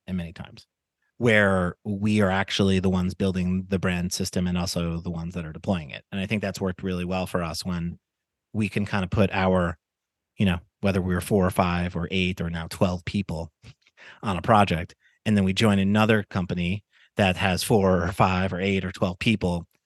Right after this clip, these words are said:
and then we kind of become this sort of larger team. And yeah, sometimes it,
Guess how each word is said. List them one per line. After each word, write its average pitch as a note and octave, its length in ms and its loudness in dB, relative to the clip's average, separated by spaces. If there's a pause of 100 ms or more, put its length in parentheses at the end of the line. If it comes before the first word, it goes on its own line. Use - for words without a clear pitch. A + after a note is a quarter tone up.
(180)
and G#2+ 100 0
then G#2 80 2
we G2+ 100 0
kind G2 220 -2
of F2+ 60 -2
become F#2+ 320 0
this F2 160 -2
sort F2+ 160 -4
of F2 100 -8
larger F2+ 440 0
team. G2+ 380 2
And F2 240 -4 (400)
yeah, C3 220 4
sometimes F#2+ 760 0 (200)
it, F#2+ 140 -4